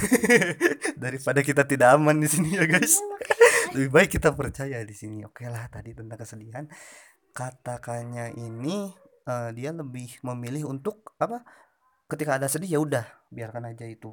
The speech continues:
Speaker 1: keluar
Speaker 2: Mm-mm,
Speaker 1: gitu loh.
Speaker 2: mm-mm.
Speaker 1: Emosi negatif biarkan keluar sendirinya. Karena aku pernah baca artikel nih kan. Eh, emosi negatif, amarah, sedih, dan kekecewaan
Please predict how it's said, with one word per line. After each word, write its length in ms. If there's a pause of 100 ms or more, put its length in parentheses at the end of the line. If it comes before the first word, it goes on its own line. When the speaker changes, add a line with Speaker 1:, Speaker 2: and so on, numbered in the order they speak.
(120)
Speaker 1:
keluar 400
Speaker 2:
Mm-mm, 80
Speaker 1:
gitu 140
loh. 140
Speaker 2:
mm-mm. 140
Speaker 1:
Emosi 220
negatif 460
biarkan 380
keluar 300
sendirinya. 460 (680)
Karena 460
aku 140
pernah 360
baca 360
artikel 400
nih 240
kan. 180 (880)
Eh, 640 (160)
emosi 320
negatif, 560
amarah, 400
sedih, 400 (100)
dan 380
kekecewaan 880